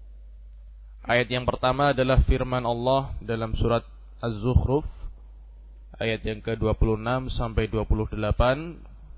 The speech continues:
Qauluhu ta'ala, "Wa idh qala Ibrahimu li abihi." Assalamualaikum warahmatullahi wabarakatuh. "Wa idh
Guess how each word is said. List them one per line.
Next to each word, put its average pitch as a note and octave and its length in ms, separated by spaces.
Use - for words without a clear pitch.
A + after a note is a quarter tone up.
Qauluhu D3 560
ta'ala, B2 640
"Wa C3 160
idh C3+ 160
qala E3 320
Ibrahimu C3+ 960
li B2 160
abihi." A#2 720
Assalamualaikum G2 480
warahmatullahi G2 480
wabarakatuh. - 720
"Wa A#2 160
idh A#2+ 180